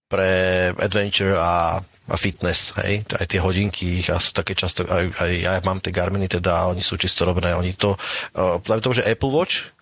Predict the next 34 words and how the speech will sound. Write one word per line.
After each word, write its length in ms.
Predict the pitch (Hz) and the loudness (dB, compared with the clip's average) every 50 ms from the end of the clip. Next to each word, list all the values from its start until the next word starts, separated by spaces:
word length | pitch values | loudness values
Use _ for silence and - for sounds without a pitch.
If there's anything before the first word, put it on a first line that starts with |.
| - - - | -18 -8 -6
a 100 | - 95 | -4 -2
Garmin 380 | 90 107 101 101 110 123 135 139 | 0 0 0 0 0 0 -2 0
Watch, 260 | 143 160 160 - - | 0 0 0 -2 -2
to 140 | - - - | 0 0 0
sú 160 | - 101 85 | 0 0 -2
dve 400 | - - 113 117 123 120 - - _ _ _ _ _ _ _ - - - - - 113 | -4 -2 0 2 2 0 -2 -6 _ _ _ _ _ _ _ -14 -12 -10 -8 -6 -4
rozdielne, 880 | 101 98 117 120 107 98 104 117 113 113 113 113 117 135 147 170 190 - - - - - - - - - _ | 0 2 2 2 2 0 0 2 2 2 2 0 0 0 0 0 -2 -2 -6 -12 -14 -12 -12 -12 -14 -12 _
podľa 180 | - 107 110 | -2 0 2
môjho 200 | 107 110 107 107 | 2 2 2 2
názoru, 320 | 107 101 101 - 117 113 113 | 2 2 2 2 0 0 0
kategórie 500 | - 104 92 - 110 95 110 107 104 101 | 0 -2 -2 0 0 0 2 2 4 2
hodiniek, 320 | 101 95 92 104 123 127 | 2 0 0 -2 -2 -2
ktoré 340 | - - - - 123 117 120 | -4 -6 -4 0 2 2 2
určite 380 | - 131 123 - - - - 113 | 2 0 0 0 0 0 0 0
majú 160 | 117 117 113 | 2 2 2
nejaký 280 | 110 113 117 - - | 2 2 2 0 0
overlap, 440 | 104 107 104 110 113 117 135 143 - - | 0 2 2 2 2 2 0 0 -2 -4
overlap, 600 | - 101 98 90 92 113 110 117 117 120 123 - - - | -2 -2 0 0 0 0 2 2 2 2 2 0 -2 -2
hej, 220 | 104 104 120 127 - | 0 0 0 0 0
ale 540 | - 98 98 98 101 101 101 101 101 98 98 | 0 0 2 2 2 2 4 4 2 2 0
nie 160 | 101 120 120 | 0 0 2
je 100 | 113 104 | 2 4
zásadný, 540 | 107 101 104 - - 110 98 92 90 87 90 | 4 2 2 2 0 0 -2 -4 -4 -2 0
hej. 220 | 82 85 95 110 117 - - - - - - - | 0 2 2 0 0 -2 -6 -12 -12 -14 -14 -4
Jasné, 260 | - 117 117 - - 107 | -2 0 2 2 2 2
že 100 | 101 104 | 2 2
sa 100 | - - | 2 0
to 100 | - 87 | 0 -2
prekrie, 400 | - - 104 110 - 139 147 151 | 0 0 0 0 0 0 0 0
ale 340 | - - 95 95 98 95 95 | 2 2 2 2 2 2 0
v 120 | 98 - | 0 -2
princípe 340 | - 117 113 - - 107 107 | -2 0 0 0 0 0 0
sú 140 | 104 - - | 0 0 0
to 80 | - | -2